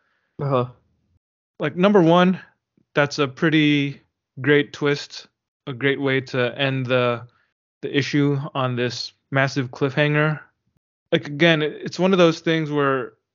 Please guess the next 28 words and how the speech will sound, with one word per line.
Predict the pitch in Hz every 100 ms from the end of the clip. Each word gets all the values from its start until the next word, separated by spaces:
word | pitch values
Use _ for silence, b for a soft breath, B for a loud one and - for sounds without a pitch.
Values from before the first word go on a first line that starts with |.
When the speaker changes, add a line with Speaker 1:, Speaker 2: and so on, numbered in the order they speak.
| _ _ _ _ -
Speaker 2:
realistically, | 190 220 151 156 - 185 190 196 190 185 -
I | 147
feel | 135 170
like | 156 139 - _ _ -
she | 160
should | - 160 147
be | 151 147
dead, | 143 147 160 - _ _ _ _ _ _ -
but | 147 135 - _ _ _ _ _ _
unless | 151 151 151
we | 156 143
get | 147 143 - _ -
real | 143 156 151
c-, | - -
visual | 139 147 156 147
confirmation, | - 151 143 131 139 165 156 151 - _
I'm | 143 147 143
still | - 165 151
gonna | 147 139
assume | 123 143 139
that | 131 123 - _ _ -
she | 151
survives | 131 131 123 123 123
all | 135
this. | 135 143 143 - _ _ _ _ _ _ -
Speaker 1:
Yeah, | 160 180 170 175 139
I | 175
think | 254 214 -